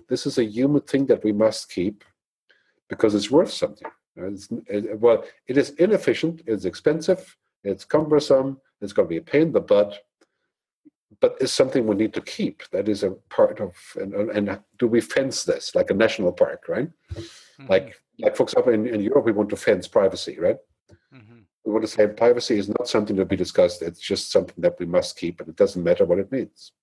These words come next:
Speaker 1: right? It doesn't matter if that's gonna be a pain in the butt for those guys or not. It's just something that we must keep, right?
Speaker 2: And you're appro-, uh, proposing a similar approach to, to the idea of humanity.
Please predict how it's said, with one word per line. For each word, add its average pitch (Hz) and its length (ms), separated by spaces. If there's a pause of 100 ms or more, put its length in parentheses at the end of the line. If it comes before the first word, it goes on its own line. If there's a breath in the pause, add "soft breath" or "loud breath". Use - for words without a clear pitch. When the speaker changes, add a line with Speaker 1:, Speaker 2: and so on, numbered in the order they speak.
(300)
Speaker 1:
right? - 180 (160)
It - 240
doesn't 107 240
matter 110 260
if 98 120
that's 101 180
gonna 95 160
be 87 120
a 87 40
pain 95 200
in 85 40
the 104 60
butt - 280
for 98 120
those 107 160
guys 107 320
or 90 80
not. 87 340
It's - 380 (420 soft breath)
just - 280
something 104 280
that 90 180
we 98 100
must 87 300
keep, - 440
right? 165 220 (140)
Speaker 2:
And 175 200
you're 180 200
appro-, 196 300
uh, 170 160 (300)
proposing 175 480
a 160 40
similar 190 380
approach 156 480
to, 156 300
to 151 100
the 139 180
idea 135 220
of 127 80
humanity. 127 640